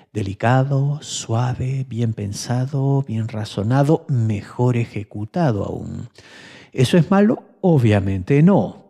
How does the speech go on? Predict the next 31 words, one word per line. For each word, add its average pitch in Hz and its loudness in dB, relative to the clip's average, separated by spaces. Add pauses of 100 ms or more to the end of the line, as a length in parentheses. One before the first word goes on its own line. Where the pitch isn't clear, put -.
(160)
Es - -10
simplemente 151 2
un 135 2
cambio 113 2
en 107 0
el 101 0
estilo, 135 2
un 117 -2
cambio 117 0
en 110 2
la 90 -2
forma 131 0
de 92 -4
hacer 98 -2
las 98 -6
cosas. - -10 (960)
Convéncete 165 2
de 113 4
que 104 -2
es - -4
así. 95 -4 (320)
Ese 139 -2
será 117 0
el 110 -2
primer 107 -4
paso - -4
a 110 -8
la - -8
solución. 95 -6 (1200)
Muy 202 4
bien. 156 4